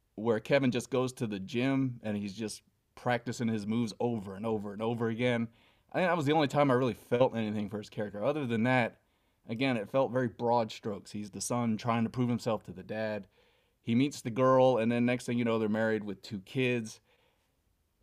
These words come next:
It just, I could not really get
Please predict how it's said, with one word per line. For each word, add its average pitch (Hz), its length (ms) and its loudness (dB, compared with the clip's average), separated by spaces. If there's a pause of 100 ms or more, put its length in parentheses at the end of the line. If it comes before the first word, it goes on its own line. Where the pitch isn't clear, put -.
(200)
It 135 140 -6
just, 165 320 -6 (140)
I 127 160 -4
could 175 260 -4
not 147 320 0 (240)
really 139 240 0
get 117 280 0